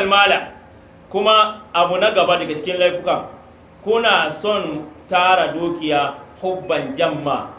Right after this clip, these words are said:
so na tarawa. Dan Adam yana son ya dinga tara kuɗi, yana samu yana tarawa, yana samu yana tarawa. Bisa ga ɗabi'ar ɗan Adam, idan kana buƙatar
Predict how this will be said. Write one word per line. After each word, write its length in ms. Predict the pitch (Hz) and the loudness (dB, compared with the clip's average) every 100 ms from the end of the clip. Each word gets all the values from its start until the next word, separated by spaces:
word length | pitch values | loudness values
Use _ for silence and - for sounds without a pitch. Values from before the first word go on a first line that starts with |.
| - | -20
so 240 | - 185 | -8 -4
na 120 | 143 135 | -4 -6
tarawa. 560 | 151 160 165 110 101 - - - - - - - | -8 -10 -8 -8 -8 -12 -16 -20 -20 -20 -20 -6
Dan 200 | 160 165 | -6 -2
Adam 320 | 196 196 - - - - - | 2 2 0 -10 -20 -20 -12
yana 420 | 131 185 208 175 | -2 -2 0 -2
son 220 | - 180 | -4 -8
ya 120 | 160 139 | -6 -6
dinga 340 | 151 - - | -8 -8 -10
tara 340 | 151 151 143 - | -2 -2 -2 -4
kuɗi, 240 | - 131 135 | -12 -10 -8
yana 240 | 151 123 | -6 -6
samu 320 | - 135 135 123 | -6 -6 -6 -8
yana 280 | 123 110 | -8 -8
tarawa, 400 | - 120 120 107 | -8 -8 -8 -8
yana 240 | 107 135 - | -8 -8 -8
samu 280 | 131 151 120 | -8 -8 -8
yana 240 | 113 101 | -12 -12
tarawa. 400 | - 104 - 85 95 - - - - - | -10 -10 -10 -14 -16 -18 -20 -20 -20 -16
Bisa 220 | 131 156 | -10 -8
ga 100 | 156 | -6
ɗabi'ar 460 | 151 165 208 170 156 | -4 -2 -2 -2 -6
ɗan 120 | 165 170 | -8 -6
Adam, 200 | 156 117 - - - - - - - - | -6 -6 -12 -20 -20 -20 -20 -20 -20 -10
idan 340 | 170 190 202 | -2 -2 -2
kana 320 | 226 226 208 | -2 0 0
buƙatar 480 | 147 151 165 175 170 | -2 -4 -2 -2 -2